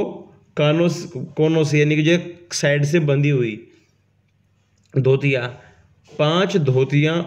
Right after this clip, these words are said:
और कुछ रस्सी मिलाकर कुएं की गहराई के लिए, ठीक है, काफ़ी हुई,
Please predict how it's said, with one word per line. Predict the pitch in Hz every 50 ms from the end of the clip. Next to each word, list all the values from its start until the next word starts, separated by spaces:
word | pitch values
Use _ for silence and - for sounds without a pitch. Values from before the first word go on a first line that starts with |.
| -
और | 135 147 151 156 156
कुछ | 151 - - 208 - -
रस्सी | 185 143 143 147 147 - - 185 156 120 - - - - _ _ _ _ _ _ _ _ _ _ _ _ _ _
मिलाकर | - 123 127 135 139 139 143 143 143 147 143 151 160 175
कुएं | 175 - - - 151 160 170 175 175 175
की | 175 175
गहराई | 165 147 123 131 127 123 120 127 139 156 165
के | 147 - 135 123
लिए, | 120 117 120 120 127 139 156 175 208 220 - - - - _ _ _ _ -
ठीक | 151 147
है, | 147 131 117 - - - - _ _ _ _ _ _ _ _ _ _ _ _ _ _ _ -
काफ़ी | 143 143 143 143 156 170
हुई, | 147 131 120 113 104 104 104 - -